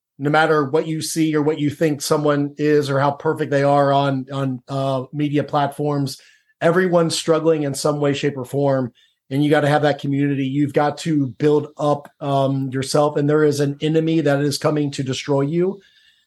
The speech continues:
And it's the world, the flesh, and the devil. And, and if you continue to fail to recognize that, you're gonna continue to be the victim.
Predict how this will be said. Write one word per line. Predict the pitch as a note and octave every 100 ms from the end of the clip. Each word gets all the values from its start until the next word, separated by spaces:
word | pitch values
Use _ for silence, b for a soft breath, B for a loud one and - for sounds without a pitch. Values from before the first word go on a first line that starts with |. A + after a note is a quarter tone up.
| _
And | C#3 D3
it's | C#3+
the | D#3
world, | C#3+ D#3 D3+
the | D3
flesh, | D#3 D3 -
and | D3
the |
devil. | C3 C#3+ D#3 D#3+
And, | C#3+ C#3 C#3
and | D#3+ C#3+
if | C#3
you | D#3 E3+ E3+ - _ _ _ -
continue | C#3+ D#3 E3 E3
to | D3+
fail | C3+ - D3+ D#3
to | D#3 A#2+
recognize | D3 D3 D#3+ D#3 D#3
that, | D#3+ D3+
you're | C#3+
gonna | D3+ C#3
continue | C#3 B2+ D#3 D3+ C#3+
to | C#3 C3
be | C#3+
the | C3+
victim. | G#2+ C#3+ - B2